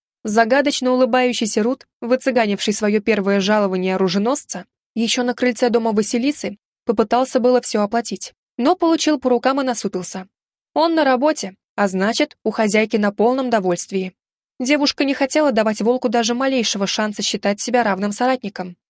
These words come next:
И без того он слишком многое на себя берет. Хотя... Агата себе призналась, парень был не только сильнее ее, но и умнее во многом.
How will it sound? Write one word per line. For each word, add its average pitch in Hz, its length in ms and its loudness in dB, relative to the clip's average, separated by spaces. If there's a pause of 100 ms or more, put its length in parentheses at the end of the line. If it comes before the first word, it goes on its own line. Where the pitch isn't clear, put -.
(140)
И 285 100 0
без 262 160 0
того 277 240 2
он 262 120 2
слишком 220 360 0
многое 240 360 2
на 226 80 -4
себя 214 280 -2
берет. 208 360 -2 (400)
Хотя... 226 680 0 (460)
Агата 269 380 2
себе 262 280 0
призналась, 208 640 -4 (340)
парень 247 320 2
был 247 140 4
не 247 120 0
только 233 300 -2
сильнее 214 580 -2
ее, 185 340 0 (220)
но 247 140 2
и 247 100 2
умнее 208 460 2
во 277 100 2
многом. 185 460 -4